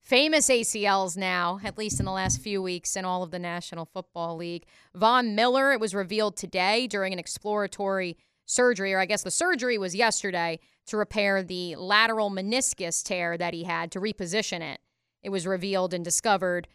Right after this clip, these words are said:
while they were cleaning up the cartilage damage that he also had a torn A C L. It is the same A C L, or in the same knee, rather, I should say,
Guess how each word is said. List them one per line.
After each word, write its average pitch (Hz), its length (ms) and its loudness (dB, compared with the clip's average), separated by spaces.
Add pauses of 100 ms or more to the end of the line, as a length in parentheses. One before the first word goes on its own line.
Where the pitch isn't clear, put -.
(160)
while 185 120 0
they 180 120 0
were 175 80 -8
cleaning 190 320 -4
up 175 100 -6
the 170 80 -12
cartilage 233 480 2
damage 180 460 -4
that 175 160 -4
he 180 360 -8
also 175 280 -2
had 170 160 -6
a 160 40 -16
torn 170 360 -10
A 165 100 -10
C 180 240 -2
L. 202 160 4
It 190 100 0
is 170 140 -4
the 180 80 -10
same 247 600 0 (340)
A 208 100 -6
C 185 240 -2
L, 175 420 -2
or - 80 -8
in 185 100 -2
the 175 60 -2
same 185 300 -2
knee, 214 220 0
rather, 175 340 0
I 170 120 -2
should - 180 -10
say, 170 400 -2